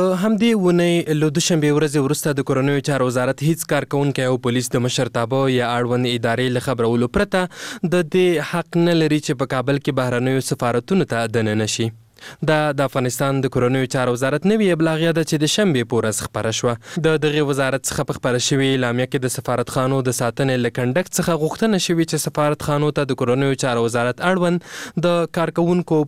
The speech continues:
پولیسو له ننوتلو وزارت ته راپور ورکړي. په اعلامیه کې دا هم راغلي چې له سرغړونکو سره به د جاسوسۍ لپاره د هڅو په تور جدي چلند وشي. د ولسي جرګې د کورني امنیت کمیسیون ځینې غړي وایي، دا اقدام د اصلاحاتو د راوستلو او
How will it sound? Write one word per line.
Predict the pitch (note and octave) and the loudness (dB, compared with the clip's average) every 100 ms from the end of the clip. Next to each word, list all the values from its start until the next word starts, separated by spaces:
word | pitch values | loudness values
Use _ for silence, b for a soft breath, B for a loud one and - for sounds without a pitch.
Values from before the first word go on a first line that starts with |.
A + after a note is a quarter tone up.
| D#3 | 2
پولیسو | D#3 - D#3+ | 0 2 0
له | D3 C#3+ | 2 2
ننوتلو | C#3 C3+ C3+ C#3+ C#3 | 2 0 0 2 4
وزارت | B2+ B2+ C3+ E3+ - | 2 0 -2 -2 -2
ته | A2 A#2 A#2 | -2 -2 0
راپور | A2+ A2+ A2+ A2 | -2 0 -2 0
ورکړي. | A2 - B2 A2 - - | -2 -2 -4 -4 -12 -2
په | D#3 | 0
اعلامیه | D3 C#3+ C#3+ C#3+ | 2 2 0 -2
کې | - C#3 | -2 -2
دا | C#3+ | 0
هم | C#3+ C#3 C3 | 2 0 0
راغلي | B2+ C3+ C3+ | -2 0 0
چې | C3 C3+ C3 B2 B2+ | 0 -2 -2 0 -2
له | B2 | 0
سرغړونکو | C3 A#2+ B2 B2+ C3+ C3+ C3+ C#3 | -2 0 0 2 0 0 -2 -2
سره | B2+ C3 | -2 0
به | B2+ B2 | 0 0
د | A#2 | 0
جاسوسۍ | A#2 C3+ A#2+ C#3 C3 A#2+ | 0 0 0 0 0 0
لپاره | D3+ F3 E3+ D3 | 0 0 0 -2
د | C#3 | -2
هڅو | F#3+ F#3+ F3 | -2 -2 -2
په | E3+ F3 | 0 2
تور | E3 D3+ B2+ | 2 2 0
جدي | D#3 C3 F#3+ F#3+ B2 | -2 0 2 2 0
چلند | B2+ A2+ A2 A2 | -2 0 0 0
وشي. | A2 - A#2 B B B B E3 | 0 0 -2 B B B B 0
د | D#3+ D#3+ | 2 2
ولسي | D#3+ D3 D#3 | 0 0 0
جرګې | D3+ C#3 C#3+ C#3+ | 0 0 0 0
د | C3+ C#3+ | 0 0
کورني | C#3 C#3 | 2 2
امنیت | C3+ C3 - | 0 -2 -2
کمیسیون | B2+ B2 C3+ B2+ | -2 0 0 0
ځینې | A#2 A2+ G#2+ A2+ | 0 0 0 0
غړي | A2 C3 | 0 0
وایي، | E3 D3+ D#3 | 0 2 0
دا | D3+ | 0
اقدام | - C#3+ C#3+ C#3 | -2 -2 0 0
د | C3+ | -2
اصلاحاتو | - C#3 C3 C3+ A#2+ | -2 -2 0 -2 -2
د | A2+ | 0
راوستلو | A2 G#2+ - F3 D#3+ | -2 -2 -2 2 2
او | D3+ | 2